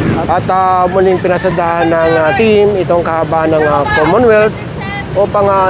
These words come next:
ipagpatuloy ang, ah, layunin na linisin ang mga kahabaan ng, ah, kalsada, katulad ng mga obstruction sa kahabaan ng kalsada na kung saan, ah, daanan ng mga sasakyan.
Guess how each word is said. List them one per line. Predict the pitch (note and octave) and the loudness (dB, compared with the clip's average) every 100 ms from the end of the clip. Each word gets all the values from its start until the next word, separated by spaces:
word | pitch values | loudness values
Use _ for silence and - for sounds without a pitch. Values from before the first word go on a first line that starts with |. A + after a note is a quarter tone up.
| F#3 | 0
ipagpatuloy | F#3 F#3 F#3 F3 F#3 F#3 | 0 -4 -4 0 2 2
ang, | F3 F3 | 2 2
ah, | E3 E3 | 2 2
layunin | D#3+ A3 B3+ G#3 G3+ G3+ - - - | 2 2 4 2 2 -2 -6 -12 -10
na | - F#3 G3 G3 | -2 0 0 0
linisin | G3 G3 F#3+ F#3+ | 2 2 0 0
ang | F#3 F3+ | 0 0
mga | F3+ F3 E3+ E3+ | 2 2 2 0
kahabaan | E3+ E3+ E3+ F3 F3 E3+ | -2 -2 0 0 0 2
ng, | E3 | 2
ah, | E3 E3 | 0 0
kalsada, | E3 D#3+ G3+ A3+ G3 A3+ A#3 - - - - - | 0 0 0 0 0 0 -2 -4 -6 -6 -6 -4
katulad | F#3+ G#3 G#3 G3+ | -2 0 2 2
ng | G3 | 2
mga | G3 G3 F#3 F3+ F3 | 0 0 2 2 0
obstruction | F3+ F3 F3+ A3 - A3+ F3+ G3+ A3+ A#3+ A3+ - - - - - | 0 -2 0 0 0 0 2 2 0 0 -2 -2 -4 -2 -2 -2
sa | - F#3+ | -2 -2
kahabaan | E3 F#3 F#3+ F3+ F3+ | 0 0 0 0 0
ng | F3 | 0
kalsada | F3 E3 F#3 G3+ F#3+ F3+ | 0 -2 0 0 2 2
na | E3+ | 2
kung | E3+ | 0
saan, | E3 E3 E3 E3 | 0 0 0 2
ah, | D#3+ D#3 | 0 0
daanan | E3 E3 E3+ E3 | 2 2 2 2
ng | E3 | 2
mga | D#3+ D3+ | 0 0
sasakyan. | D#3 G#3 G#3+ G3 F#3 | -2 -2 0 0 2